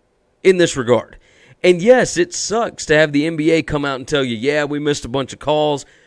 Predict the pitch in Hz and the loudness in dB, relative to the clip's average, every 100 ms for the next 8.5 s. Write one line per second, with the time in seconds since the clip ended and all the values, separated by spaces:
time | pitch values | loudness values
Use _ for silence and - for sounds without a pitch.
0 | _ - 240 226 208 - _ - 151 160 | _ -2 2 2 0 -4 _ -4 0 2
1 | 139 139 143 135 - 127 113 120 120 117 | 0 0 2 2 2 0 0 0 0 -2
2 | - 120 131 127 160 165 160 - 135 156 | -6 -4 -2 0 0 0 -4 -4 -2 0
3 | 156 147 131 143 147 131 131 - 120 151 | 0 -2 -2 0 0 -2 -8 -4 0 0
4 | 151 117 165 175 - 101 123 127 120 _ | 0 -2 -2 -2 -8 -2 2 2 -2 _
5 | _ _ - 127 165 160 160 135 - 156 | _ _ -2 4 4 4 -2 -2 -4 -4
6 | 160 156 143 143 156 123 175 226 - 120 | -4 -6 -8 -4 -4 -2 -2 -2 -2 -4
7 | 71 - _ _ _ - 147 170 139 147 | -4 -14 _ _ _ -4 0 2 2 0
8 | 127 143 180 - - | 0 -2 -2 -4 -12